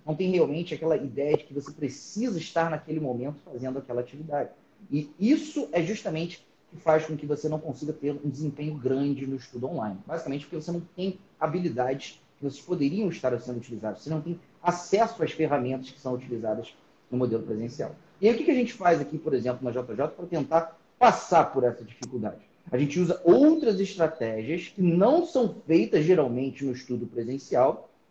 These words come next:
pra, inclusive, acabar com essas dificuldades e talvez, inclusive, ó, é, e, e,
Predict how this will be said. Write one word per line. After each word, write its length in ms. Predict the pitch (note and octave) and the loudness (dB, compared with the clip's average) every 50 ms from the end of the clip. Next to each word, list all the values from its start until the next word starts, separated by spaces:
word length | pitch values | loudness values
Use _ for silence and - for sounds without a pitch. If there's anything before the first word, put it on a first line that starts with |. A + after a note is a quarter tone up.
| _ _ _ | _ _ _
pra, 120 | - G#3 | 4 4
inclusive, 580 | A#3 B3 B3+ G3+ D#3+ D3+ G3 A#3+ B3 B3 - - - _ _ _ _ _ _ _ _ _ _ _ _ - | 4 6 4 2 2 2 0 -2 -2 -4 -8 -12 -18 _ _ _ _ _ _ _ _ _ _ _ _ 2
acabar 560 | G3+ G3+ - B3 F#3+ D3 A#2+ F#3 A3 D4 D4+ | 2 6 6 6 6 6 6 4 4 4 4
com 80 | C#4+ A#3+ | 2 0
essas 140 | - G#3+ | 0 -2
dificuldades 680 | F#3+ - - G#3+ F3 D3+ C#3 E3 G#3 B3 D4 C#4+ - - | -4 -6 -6 -6 -4 -2 0 2 2 0 0 -4 -8 -10
e 80 | A#3+ A#3+ | -10 -10
talvez, 400 | - A#3+ G3+ F#3 G3+ A#3 B3 A#3+ | -2 0 2 2 4 2 2 -2
inclusive, 720 | A#3+ A3+ A#3 A3 G#3 F#3 F3+ F3 A#3 A#3+ C4+ B3+ - - | -2 -4 -4 -2 -2 -2 -2 -2 -4 -6 -8 -8 -10 -4
ó, 120 | - G#3 G3 | -2 0 4
é, 160 | F#3+ F#3+ - | 4 4 4
e, 40 | E3+ | 2
e, 120 | D#3+ - | -2 -4